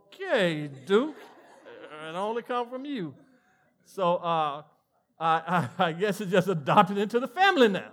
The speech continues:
So, so, uh, that's another son that I've got that come from nowhere. But anyway,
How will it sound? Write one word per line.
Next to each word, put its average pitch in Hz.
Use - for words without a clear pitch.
So, 143
so, 156
uh, 151
that's 165
another 190
son 262
that 175
I've 151
got 147
that 139
come 165
from 147
nowhere. 147
But 127
anyway, 190